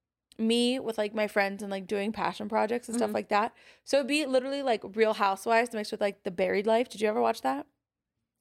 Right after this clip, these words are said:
Speaker 2: The Buried Life?
Speaker 1: Yeah, it was on M T V. It was basically these bunch of, like, this group of friends who had a bucket list. And so they would help somebody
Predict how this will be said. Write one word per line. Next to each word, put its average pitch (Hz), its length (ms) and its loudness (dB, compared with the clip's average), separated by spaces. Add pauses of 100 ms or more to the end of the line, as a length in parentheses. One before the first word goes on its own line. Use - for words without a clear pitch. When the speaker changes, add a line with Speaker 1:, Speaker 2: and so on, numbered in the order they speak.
(100)
Speaker 2:
The 185 120 -2
Buried 190 480 2
Life? 339 320 2
Speaker 1:
Yeah, 233 180 4
it - 20 4
was 214 120 0
on 233 100 4
M 233 120 -2
T 226 160 -4
V. 202 360 -4 (380)
It - 60 2
was 269 80 2
basically 302 480 0
these 214 180 -8
bunch 226 220 2
of, 226 260 -8
like, 208 160 2
this 208 160 0
group 247 160 2
of 254 80 -2
friends 196 360 -2 (420)
who 220 520 2 (100)
had 233 220 4
a 233 40 0
bucket 214 320 -2
list. - 400 -8 (640)
And 233 180 2
so 214 300 4
they 220 140 4
would 214 140 2
help 233 320 -2 (100)
somebody 226 560 0